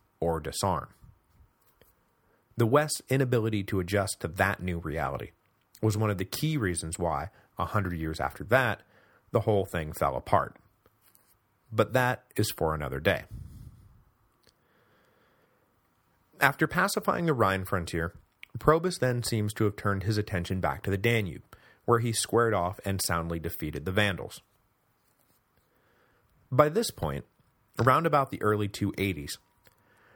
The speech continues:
we begin to see a curious new sight. Soldiers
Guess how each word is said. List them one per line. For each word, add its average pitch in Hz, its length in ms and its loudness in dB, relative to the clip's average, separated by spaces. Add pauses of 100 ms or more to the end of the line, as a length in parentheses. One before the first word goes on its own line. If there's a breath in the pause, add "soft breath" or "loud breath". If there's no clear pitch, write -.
we 139 120 6
begin 156 340 -2
to 214 120 -4
see 131 440 -2 (140)
a 104 60 4
curious 107 560 0
new 87 200 -4
sight. 64 440 -4 (1080)
Soldiers 120 600 0